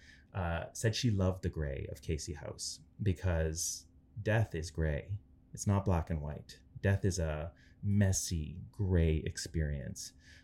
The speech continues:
Um, and to juxtapose that grayness with the humor in Casey House, you know, and in Nick's play, I think that's something that I would love audiences to, you know, um, anticipate, is that the gallows humor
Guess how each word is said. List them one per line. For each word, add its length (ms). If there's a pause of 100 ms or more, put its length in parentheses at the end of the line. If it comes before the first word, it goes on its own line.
(140)
Um, 520 (240)
and 120
to 80
juxtapose 640
that 160
grayness 440
with 160
the 60
humor 720
in 140
Casey 320
House, 500
you 140
know, 240
and 160
in 220
Nick's 220
play, 500
I 60
think 220
that's 180
something 300
that 240 (520)
I 60
would 120
love 360
audiences 760
to, 300 (180)
you 140
know, 280 (160)
um, 400
anticipate, 640
is 260
that 380 (720)
the 80
gallows 500
humor 540